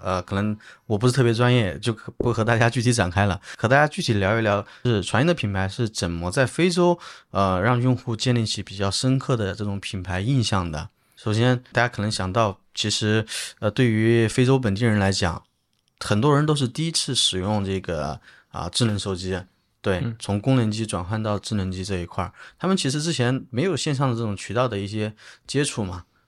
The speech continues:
Speaker 1: 所以我们主要做的其实还是对于线下市-，零售市场形象这一块儿的一个覆盖，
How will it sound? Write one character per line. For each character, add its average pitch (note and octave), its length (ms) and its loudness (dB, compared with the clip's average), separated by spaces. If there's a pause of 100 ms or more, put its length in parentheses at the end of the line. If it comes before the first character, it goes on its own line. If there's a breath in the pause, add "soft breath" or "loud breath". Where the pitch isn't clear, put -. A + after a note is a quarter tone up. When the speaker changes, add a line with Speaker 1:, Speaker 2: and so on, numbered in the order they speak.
(120)
Speaker 1:
所 - 160 -2
以 - 20 4
我 B2+ 160 2
们 G#2+ 300 -2
主 G2+ 200 -14
要 A#2 200 0
做 C3 200 -6
的 F#2 180 -8
其 G2 180 -6
实 A2 120 -4
还 F2+ 220 -2
是 G#2+ 140 -6
对 A2 140 -2
于 F#2+ 300 0 (300 soft breath)
线 D3 320 2
下 A2 240 2
市-， - 300 -6
零 G2+ 200 -4
售 A2+ 240 0
市 - 280 -4
场 F2+ 200 -2
形 G2 260 -2
象 A#2+ 180 4
这 G#2+ 140 -2
一 G#2 80 0
块 G#2+ 140 -2
儿 G2+ 40 0
的 F2+ 100 -4
一 F#2 60 -6
个 F#2 60 -6
覆 G2+ 200 -8
盖， G2+ 220 0